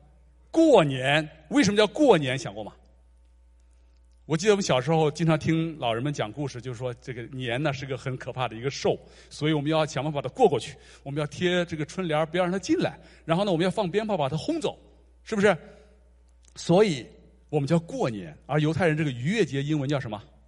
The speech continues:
Passover，就是过去。圣经里也写了，说：“我就越过你们，不进你们的屋子去。”所以都是过去，对不对？好，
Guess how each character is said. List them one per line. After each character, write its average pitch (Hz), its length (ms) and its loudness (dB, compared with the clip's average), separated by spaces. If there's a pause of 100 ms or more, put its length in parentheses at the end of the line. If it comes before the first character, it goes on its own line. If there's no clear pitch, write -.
(840)
Passover， 135 600 -8 (420)
就 190 120 -2
是 139 160 -4 (200)
过 170 200 -6
去。 - 160 -18
圣 - 180 -6
经 208 100 -4
里 208 120 -4
也 165 40 2
写 147 200 -2
了， 104 160 -6
说 170 200 2 (200)
：“我 143 100 -2
就 147 80 4
越 190 320 2
过 143 240 -4
你 107 140 -8
们， 95 200 -10 (140)
不 - 80 -4
进 170 180 -4
你 120 60 -6
们 98 100 -12
的 107 60 -10
屋 110 180 -8
子 120 120 -14
去。” - 220 -20 (680)
所 135 180 -2
以 113 100 -2 (140)
都 165 120 -4
是 151 100 -8
过 143 280 -8
去， - 200 -20
对 190 80 -4
不 - 20 -2
对？ 220 120 2 (180)
好， 165 180 -2